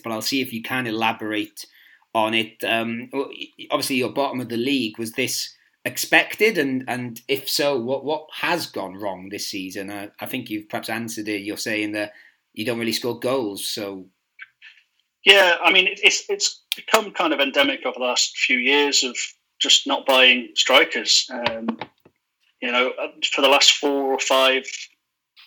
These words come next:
Speaker 2: or even more transfer windows, I've decried the fact that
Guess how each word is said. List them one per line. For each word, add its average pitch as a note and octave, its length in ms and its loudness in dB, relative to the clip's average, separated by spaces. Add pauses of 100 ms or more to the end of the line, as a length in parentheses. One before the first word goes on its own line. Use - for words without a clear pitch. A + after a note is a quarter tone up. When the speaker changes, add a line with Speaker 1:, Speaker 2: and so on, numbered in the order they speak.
(140)
Speaker 2:
or C#3 180 2
even C#4 240 2
more C3 300 2
transfer D3 380 0
windows, A#2+ 420 -2
I've A#2+ 180 -2 (240)
decried B2 440 2
the B2+ 40 -10
fact - 560 -2
that C#3 160 4